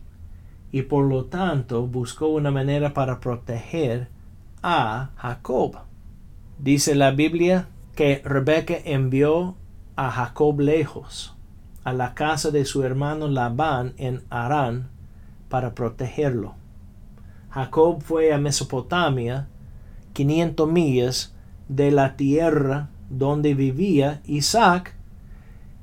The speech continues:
y por lo tanto no murió.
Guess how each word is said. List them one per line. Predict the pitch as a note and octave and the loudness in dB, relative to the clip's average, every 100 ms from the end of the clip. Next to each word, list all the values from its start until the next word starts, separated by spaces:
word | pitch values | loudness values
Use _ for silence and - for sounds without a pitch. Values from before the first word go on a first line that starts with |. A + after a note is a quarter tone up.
| - | -10
y | - F3 F3+ F#3 | -2 2 4 4
por | F#3 D3+ | 4 4
lo | C#3 C3+ | 6 4
tanto | - G3+ F3+ C#3+ C3+ C#3+ - - | 0 0 0 0 0 -2 -4 -8
no | C#3+ C#3+ D#3+ F3+ F3+ | -2 0 4 6 6
murió. | E3+ D#3+ D3 D3+ C3 | 4 4 6 6 4